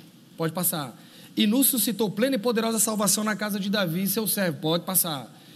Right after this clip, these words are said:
"Como prometera desde a antiguidade, por boca de seus santos profetas." Pode passar. "Para nos libertar dos nossos inimigos, das mãos de todos que nos odeiam." Tá vibrando. É o cântico de Zacarias. Pode passar.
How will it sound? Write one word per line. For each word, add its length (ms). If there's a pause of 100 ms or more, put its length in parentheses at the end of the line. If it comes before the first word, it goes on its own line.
(240)
"Como 240
prometera 520
desde 500
a 20
antiguidade, 680
por 140
boca 320
de 100
seus 220
santos 240
profetas." 580
Pode 200
passar. 480 (360)
"Para 180
nos 120
libertar 420
dos 100
nossos 260
inimigos, 400
das 220
mãos 340
de 80
todos 360
que 80
nos 100
odeiam." 160
Tá 100
vibrando. 460 (260)
É 60
o 80
cântico 480
de 100
Zacarias. 520
Pode 180
passar. 580